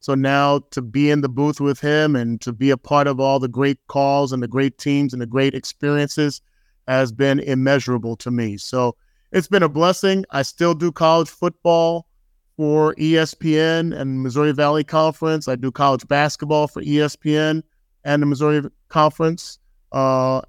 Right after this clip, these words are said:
and then for college baseball, which is my favorite, I am on E S P N and the Big Ten Network. Uh, I am the only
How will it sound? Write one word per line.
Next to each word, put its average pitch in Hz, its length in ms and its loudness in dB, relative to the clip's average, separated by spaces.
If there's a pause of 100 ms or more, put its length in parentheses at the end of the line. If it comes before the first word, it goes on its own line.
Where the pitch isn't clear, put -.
and 143 360 0
then 147 420 2 (420)
for 143 320 0 (220)
college 143 500 0
baseball, 131 640 2
which 127 180 -4
is 131 140 -4
my 139 160 2
favorite, 139 560 0 (160)
I 131 220 -2
am 131 240 0
on 127 200 -2
E 143 160 2
S 143 160 0
P 139 220 0
N 135 260 0
and 135 220 -2
the 127 80 -2
Big 127 260 0
Ten 131 320 0
Network. 147 560 0 (440)
Uh, 120 420 -2
I 143 180 2
am 147 200 0 (100)
the 139 300 -2
only 165 720 0